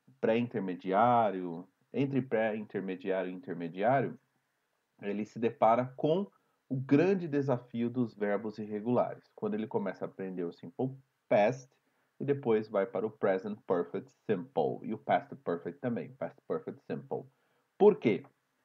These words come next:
Lá nós temos, tanto no simple past quanto no present perfect simple ou no past perfect simple e também no future perfect, nós temos o que nós chamamos de verbos irregulares,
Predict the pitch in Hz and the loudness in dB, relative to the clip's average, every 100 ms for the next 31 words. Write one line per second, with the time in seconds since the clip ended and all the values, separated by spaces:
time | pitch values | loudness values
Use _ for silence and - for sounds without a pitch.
0 | - 110 127 143 170 185 - - 117 107 | -6 4 8 8 8 0 -6 0 0 2
1 | 117 135 - 120 123 175 170 170 151 180 | 0 -4 -2 0 0 -2 -8 -8 -6 -6
2 | - 104 98 - _ 107 - 101 - 110 | 2 4 4 0 _ -10 -8 -10 -4 0
3 | 107 131 147 139 135 139 - - 104 95 | 0 -2 -6 -2 -2 -6 -10 -8 -8 -6
4 | 101 104 113 139 - 101 - _ - 98 | -4 -2 -4 -2 0 0 -4 _ -6 -6
5 | - 139 135 101 92 - 104 127 _ _ | -4 -8 -6 -8 -6 -4 -4 -4 _ _
6 | - 113 120 113 131 135 107 - 165 - | -12 -2 0 2 0 0 -2 -2 -6 -2
7 | 107 95 - 107 - 117 117 110 107 123 | 2 2 2 -6 -4 -8 -6 -6 -6 -8
8 | 127 110 - 127 104 107 113 101 101 110 | -8 -8 -4 -4 -4 -6 -6 -6 -2 -2
9 | 120 120 139 139 135 160 156 120 95 _ | -2 -6 -4 -4 -4 2 4 4 -2 _